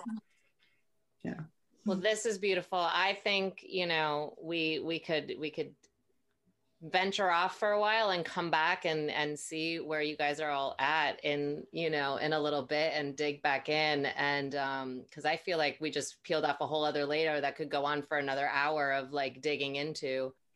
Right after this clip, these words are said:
Speaker 2: Um, but we don't have that kind of time. And so I just thank you all for really,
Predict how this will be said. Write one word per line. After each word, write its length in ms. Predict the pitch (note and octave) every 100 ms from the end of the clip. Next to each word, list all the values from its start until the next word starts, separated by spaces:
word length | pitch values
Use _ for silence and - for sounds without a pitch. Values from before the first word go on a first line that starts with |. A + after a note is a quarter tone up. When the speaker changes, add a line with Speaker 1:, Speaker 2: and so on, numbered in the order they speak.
| _ -
Speaker 2:
Um, 520 | D3 D3 C#3 C3+ C3+ D#3 _ _ _ _ -
but 220 | C#3 B2
we 80 | D3
don't 160 | D#3
have 180 | C#3 C#3+
that 180 | C#3 -
kind 160 | D3 C3+
of 60 | B2+
time. 560 | D3+ D3+ C#3+ B2 C3+ - _ _ -
And 500 | C#3 C3+ C3 C3+ C#3 - -
so 680 | - - D3+ C3+ C3 B2+ -
I 120 | - D3
just 280 | D3+ - -
thank 200 | D#3 D3+
you 100 | D3+
all 140 | C3+
for 220 | C3 C#3 C3
really, 500 | C#3+ C#3 C3+ C3